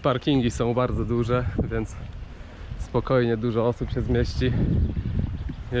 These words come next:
Ja tu przyjechałem dopiero po jedenastej godzinie. Miałem przyjechać z samego rana, żeby nie było tak dużo ludzi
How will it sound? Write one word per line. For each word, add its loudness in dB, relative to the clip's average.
Ja 6
tu -4
przyjechałem 2
dopiero 2
po 2
jedenastej 4
godzinie. 0
Miałem 2
przyjechać 2
z -2
samego 0
rana, 2
żeby -6
nie -4
było -2
tak -4
dużo 0
ludzi -2